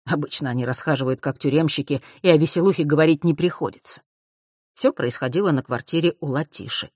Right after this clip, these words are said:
чья мамочка в эти выходные проходила специальный тренинг, а её старшая сестра, вместо того, чтобы поработать бэбиситером, решила провести ночь у бойфренда. Но предупредила: «Веди себя хорошо, и никаких мальчиков,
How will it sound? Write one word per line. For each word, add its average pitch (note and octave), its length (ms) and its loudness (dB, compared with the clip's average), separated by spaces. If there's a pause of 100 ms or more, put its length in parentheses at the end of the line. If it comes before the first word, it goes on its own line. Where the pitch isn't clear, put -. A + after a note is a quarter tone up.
(260)
чья C3 280 -2
мамочка C3+ 440 0
в B2 60 -2
эти C#3 160 -2
выходные C3 500 -2
проходила C#3+ 480 -2
специальный C#3 560 0
тренинг, D#3 480 0 (220)
а F3 100 2
её D#3 140 4
старшая D#3 460 0
сестра, G#3 520 0 (280)
вместо D#3 320 0
того, D3+ 200 2
чтобы C#3+ 260 -2
поработать D3+ 480 0
бэбиситером, C#3 760 0 (240)
решила F#3 380 0
провести C#3 400 0
ночь D#3+ 300 0 (180)
у F#3+ 80 0
бойфренда. - 680 0 (500)
Но D3+ 100 -2
предупредила: D#3 760 0 (180)
«Веди F3 420 4
себя E3+ 360 4
хорошо, G3+ 640 2 (240)
и G#3 80 4
никаких G#3 480 6
мальчиков, F3 560 4